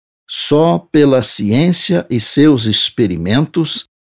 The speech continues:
jamais chegaremos a um conhecimento real de como era o mundo antes do pecado. Esse conhecimento do princípio de tudo só pode ser adquirido pela palavra de Deus.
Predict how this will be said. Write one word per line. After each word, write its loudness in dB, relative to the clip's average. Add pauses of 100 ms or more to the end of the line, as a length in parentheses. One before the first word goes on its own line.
(220)
jamais 0
chegaremos 2
a 2
um 2
conhecimento 0
real 0 (500)
de -2
como 2
era 2
o 2
mundo 2
antes -2
do -4
pecado. -8 (840)
Esse 0
conhecimento 0
do 0
princípio 0
de -4
tudo -2 (480)
só 0
pode -2
ser 2
adquirido 2
pela 2
palavra 0
de -2
Deus. -4